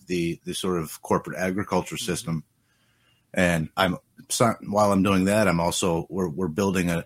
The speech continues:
Speaker 1: another, uh, essentially a whole new system of food production, right? So we're doing both of those
Speaker 2: Mm-hmm.
Speaker 1: things, but we're also just getting, getting great food that's not sprayed with a bunch of, you know, garbage at the grocery store. Do you know what I mean?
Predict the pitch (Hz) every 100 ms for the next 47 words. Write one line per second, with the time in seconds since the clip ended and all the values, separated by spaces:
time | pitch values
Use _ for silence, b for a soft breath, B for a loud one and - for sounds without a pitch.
0 | - 87 90 87 85 82 76 - 87 82
1 | 76 69 _ _ 110 - 135 127 90 78
2 | 92 90 87 85 76 73 _ - - 110
3 | 90 80 - 131 131 76 78 - 85 82
4 | 90 95 - _ _ _ _ 95 92 151
5 | 127 110 107 104 95 90 120 143 127 -
6 | - b b b b b b _ - 117
7 | 147 180 170 123 120 - 120 113 104 -
8 | 117 101 80 104 107 - - 120 117 -
9 | - _ - 101 - 110 101 - - 104
10 | 104 95 85 73 90 - 85 80 - -
11 | - - _ 95 80 73 92 107 101 78
12 | - - 98 87 73 98 117 - 80 -
13 | 76 69 - _ _ - 107 98 107